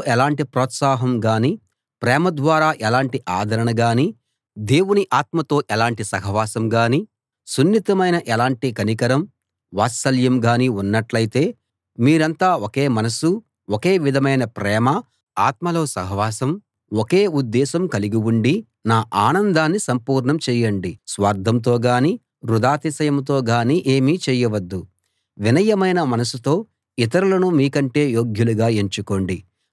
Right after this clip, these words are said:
మీలో ప్రతివాడూ తన సొంత అవసరాలే కాకుండా, ఇతరుల అవసరాలను కూడా పట్టించుకోవాలి. క్రీస్తు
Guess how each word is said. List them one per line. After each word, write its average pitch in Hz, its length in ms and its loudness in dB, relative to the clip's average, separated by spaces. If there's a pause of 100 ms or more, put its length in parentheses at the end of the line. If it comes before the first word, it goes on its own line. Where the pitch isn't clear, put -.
(100)
మీలో 185 380 4
ప్రతివాడూ 156 720 0 (180)
తన 113 180 -2
సొంత 135 360 -2 (180)
అవసరాలే 127 560 0
కాకుండా, 104 540 -2 (460)
ఇతరుల 190 440 0
అవసరాలను 151 680 0
కూడా 139 220 2
పట్టించుకోవాలి. 117 1000 -2 (380)
క్రీస్తు 196 320 2